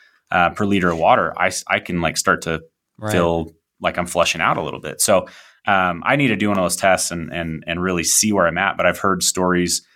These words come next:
Speaker 1: from, um, a friend of mine who's an ultra runner, and his wife actually is a coach, and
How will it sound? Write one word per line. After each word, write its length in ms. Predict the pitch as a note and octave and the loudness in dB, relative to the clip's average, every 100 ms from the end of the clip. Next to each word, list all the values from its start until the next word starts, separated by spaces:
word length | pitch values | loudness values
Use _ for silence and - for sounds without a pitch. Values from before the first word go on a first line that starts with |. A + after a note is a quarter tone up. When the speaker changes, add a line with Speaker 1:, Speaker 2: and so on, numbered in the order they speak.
| _ _ | _ _
Speaker 1:
from, 460 | - F#2 F2 E2 E2 | -6 -4 -2 -2 -4
um, 300 | E2 E2 E2 | -4 -4 -4
a 60 | E2+ | -6
friend 200 | - F#2 | -2 0
of 40 | |
mine 180 | F2 F2 | 0 0
who's 160 | F2 E2 | -2 -6
an 140 | D#2+ | -6
ultra 280 | D2 E2 - | -6 -6 -4
runner, 360 | E2 E2+ E2 E2 _ _ _ _ | -2 0 -2 -4 _ _ _ _
and 520 | F2+ F2+ F2 E2+ E2 - _ | -2 0 0 0 -4 -10 _
his 260 | - F2+ E2 | -8 -8 -4
wife 320 | E2+ A2 A2 | 0 0 0
actually 400 | E2+ E2+ - F2 | -2 -2 -4 -8
is 80 | E2+ | -8
a 40 | F2 | -10
coach, 520 | - A#2 F2+ - - - | -2 0 0 -4 -10 -8
and 400 | F2+ E2+ D#2+ | -6 -4 -6